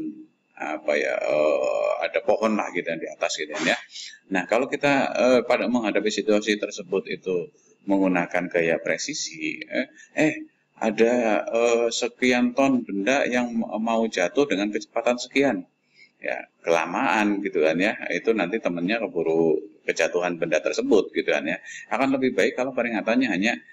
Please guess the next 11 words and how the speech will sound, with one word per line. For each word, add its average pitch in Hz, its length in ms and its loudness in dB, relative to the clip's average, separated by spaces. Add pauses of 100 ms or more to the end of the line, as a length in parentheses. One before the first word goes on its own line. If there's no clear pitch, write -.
(120)
"Eh, - 400 -2
awas," - 640 0
misalnya. - 320 -18 (560)
Ya, - 240 -10 (160)
"Awas 135 320 0
ada 104 400 2
benda 101 240 0
jatuh," 110 400 2
atau, - 360 -2 (320)
eh, 90 840 0 (400)
eh, 92 220 0